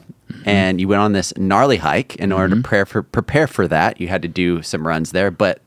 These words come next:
Speaker 2: altitude was there as well. And so how was that hike? Was it good?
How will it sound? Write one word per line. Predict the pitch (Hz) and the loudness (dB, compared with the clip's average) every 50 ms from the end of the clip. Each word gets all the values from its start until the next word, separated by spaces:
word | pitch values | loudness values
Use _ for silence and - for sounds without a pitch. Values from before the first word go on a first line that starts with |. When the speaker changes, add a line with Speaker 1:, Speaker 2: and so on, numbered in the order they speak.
| _ _ _ - | _ _ _ -2
Speaker 2:
altitude | 92 92 90 - 123 - 127 123 110 | 0 0 0 0 -2 0 2 2 2
was | 120 117 107 | 2 2 4
there | 120 127 120 120 | 4 6 6 6
as | 113 101 104 | 4 2 2
well. | 101 113 127 156 196 208 175 | 2 4 4 4 4 2 0
And | 113 104 - | 0 -2 -2
so | - 117 107 104 - - - - - - - - - | 2 2 2 2 2 -2 -8 -18 -20 -20 -20 -6 0
how | - 190 | 2 4
was | 294 320 | 4 6
that | 226 233 170 120 | 4 4 4 4
hike? | 113 139 190 262 - - - - | 4 4 2 2 0 -2 -6 0
Was | 135 139 131 | 0 2 4
it | 147 131 - - 98 110 | 4 2 2 -2 -6 0
good? | - 139 180 254 359 370 392 - | 2 4 4 6 4 4 0 -2